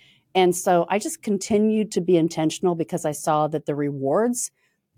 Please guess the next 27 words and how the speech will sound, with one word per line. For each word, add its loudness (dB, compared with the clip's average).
were 0
coming 0
back 0
to -12
me, -4
like, -6
"You -6
get 0
to 0
lift -2
more -6
people -8
up. 0
You're -4
adding 0
value. 0
You're -6
learning 2
more. -2
You're -6
having 0
more 0
opportunities 0
open." -2
So 2
things 0
from -2